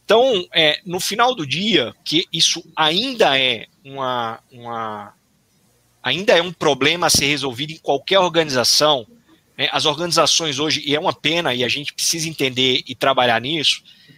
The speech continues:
as organizações hoje não querem abrir espaço pro menos capacitado. É, é, essa é uma verdade.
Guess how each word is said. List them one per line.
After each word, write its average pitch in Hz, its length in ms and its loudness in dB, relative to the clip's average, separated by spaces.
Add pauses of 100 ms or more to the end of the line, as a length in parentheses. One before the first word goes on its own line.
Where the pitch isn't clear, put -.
(280)
as - 140 -2
organizações 165 580 0
hoje 160 200 0
não 170 460 0 (100)
querem 170 220 4
abrir 156 220 0
espaço 147 760 2 (460)
pro 165 140 -6
menos 151 300 0
capacitado. 143 800 0 (300)
É, 139 260 -6
é, 139 140 -4
essa 147 160 -2
é 170 40 -6
uma 185 100 -4
verdade. 139 600 0